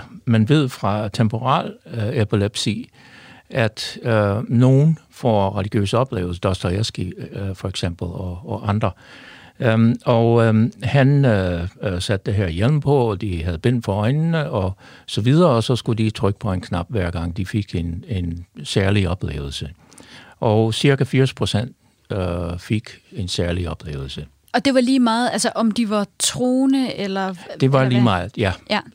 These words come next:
Speaker 2: At hvor-, hvornår taler vi sådan, øh, hvornår er vi hen i tid her?
Speaker 1: <clears throat> Det er for, åh, ti, ti år siden, eller sådan noget.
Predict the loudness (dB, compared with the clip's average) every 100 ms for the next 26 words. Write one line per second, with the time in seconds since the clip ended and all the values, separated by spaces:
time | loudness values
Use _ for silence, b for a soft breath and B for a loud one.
0 | -18 B B 2 4 2 4 2 2 0
1 | 0 0 0 0 0 0 -2 -2 -2 -2
2 | -4 -4 -2 -2 0 -2 -2 -4 -2 -4
3 | -4 -4 -4 -4 0 0 0 -2 0 2
4 | 2 0 -2 -2 -2 -6 -12 -12 -10 -8
5 | -10 -14 -20 _ -16 -14 -14 -10 -10 -10
6 | -10 -8 -6 -6 -6 -6 -2 0 0 0